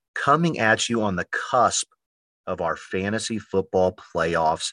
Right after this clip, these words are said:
in our main league, coming after a weekend of just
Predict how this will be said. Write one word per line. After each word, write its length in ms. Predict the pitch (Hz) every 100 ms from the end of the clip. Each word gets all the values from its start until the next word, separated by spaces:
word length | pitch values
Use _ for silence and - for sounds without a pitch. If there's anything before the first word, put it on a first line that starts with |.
| _
in 100 | 92
our 180 | 80 73
main 680 | 76 78 87 104 110 110 110 - _ _ -
league, 640 | 78 92 92 92 92 - - - - _ _
coming 640 | - 156 160 170 170 170 143 _ _ _
after 580 | 120 135 156 - 147 135
a 120 | 117
weekend 540 | 107 113 127 - 117 110
of 260 | 107 107
just 460 | - - 220 98